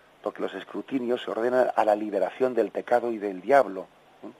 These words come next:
Y al fortalecimiento en Cristo, ¿eh? Que es camino, verdad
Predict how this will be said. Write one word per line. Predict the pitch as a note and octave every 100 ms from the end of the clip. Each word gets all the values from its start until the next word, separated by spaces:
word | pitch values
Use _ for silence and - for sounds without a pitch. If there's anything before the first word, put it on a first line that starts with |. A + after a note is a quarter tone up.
| _ _ - - - - -
Y | A2+
al | G2
fortalecimiento | G#2+ - G2 F#2 G2+ B2 B2 A2
en |
Cristo, | G2 B2 G#2+ - F#2 -
¿eh? | G#2+
Que | G2 G2
es | -
camino, | F2+ G2 G2+
verdad | F2+ -